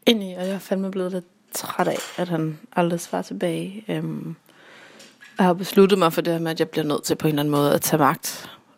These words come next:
over situationen selv, så jeg ikke hele tiden går og tænker, hvad han, hvor han er henne i alt det her. Så nu, øh, nu har jeg lige hentet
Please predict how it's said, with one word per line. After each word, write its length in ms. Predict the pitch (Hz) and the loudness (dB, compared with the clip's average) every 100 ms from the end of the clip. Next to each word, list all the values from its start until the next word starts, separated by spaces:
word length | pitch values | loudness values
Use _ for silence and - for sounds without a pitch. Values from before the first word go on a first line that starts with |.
| - | 4
over 140 | 196 | 4
situationen 520 | 185 196 185 226 214 | 4 -2 0 0 0
selv, 260 | 196 220 202 | 2 4 4
så 80 | - | 2
jeg 40 | 202 | 2
ikke 120 | 190 | 2
hele 120 | 202 | 2
tiden 160 | 190 175 | -2 -2
går 120 | - | -2
og 80 | 180 | 4
tænker, 360 | - 180 185 185 - - - - - - - _ | 4 4 -2 -6 -12 -20 -20 -20 -20 -20 -20 _
hvad 120 | - 165 | 2 2
han, 280 | 165 170 170 - - - - - _ _ _ _ _ _ _ | 2 -2 0 -2 -4 -18 -20 -20 _ _ _ _ _ _ _
hvor 480 | - - 165 156 - - - | -18 -2 4 4 2 -6 0
han 280 | 151 165 | 2 2
er 120 | - 151 | 2 2
henne 320 | 151 147 156 | 2 -2 -2
i 100 | - | 0
alt 160 | 156 - | 0 2
det 100 | 170 | 0
her. 80 | - - _ _ - - - - - - - - - - | -2 -6 _ _ -20 -18 -18 -16 -18 -18 -18 -20 -10 -8
Så 200 | - - | -2 2
nu, 140 | 196 202 196 190 | 4 6 8 8
øh, 280 | 175 170 180 - - - - - _ _ _ - - - - - - - - - | 8 8 8 8 6 2 -8 -20 _ _ _ -20 -20 -18 -16 -16 -18 -18 -18 4
nu 100 | 196 | 6
har 100 | 175 | 8
jeg 100 | 165 | 4
lige 180 | 170 175 | 0 -2
hentet 480 | 180 196 190 185 | -2 -2 -2 -2